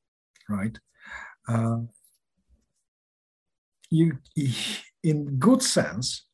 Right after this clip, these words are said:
you can't have, for instance, two visions for a company because they will cannibalize each other and you would, you wouldn't focus. Vision demands a clear focus, you know, uh, but bear in mind,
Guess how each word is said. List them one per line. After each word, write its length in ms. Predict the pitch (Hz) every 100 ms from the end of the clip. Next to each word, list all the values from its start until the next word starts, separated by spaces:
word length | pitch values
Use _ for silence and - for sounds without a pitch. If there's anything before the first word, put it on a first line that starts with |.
| _
you 140 | 151
can't 260 | 135 202 220
have, 300 | - 151 151
for 180 | - 139
instance, 340 | 135 139 123
two 140 | - 143
visions 340 | 139 139 135
for 220 | - 120
a 40 | 104
company 500 | - 90 - - - _ _ _ - - - - _
because 460 | 131 131 143 131 - _ _ -
they 300 | 131 156 151
will 320 | 139 143 139 131
cannibalize 720 | 131 135 127 123 123 117 135
each 180 | 123 143
other 340 | 139 135 139 139
and 160 | 135 131
you 180 | 127 123
would, 260 | 127 120 113 202 -
you 180 | 175 170
wouldn't 220 | 190 156
focus. 480 | 127 160 - - - - _ _ - _ -
Vision 360 | 156 196 185 139
demands 380 | 139 143 151
a 100 | 135
clear 320 | 127 127 135 123
focus, 540 | - 120 - - - - _ _ _ _ _ _ _ _
you 200 | 127 135
know, 260 | 127 131 127 139
uh, 220 | 127 127
but 240 | 117 117
bear 180 | 127 185
in 140 | 185 175
mind, 420 | 123 117 185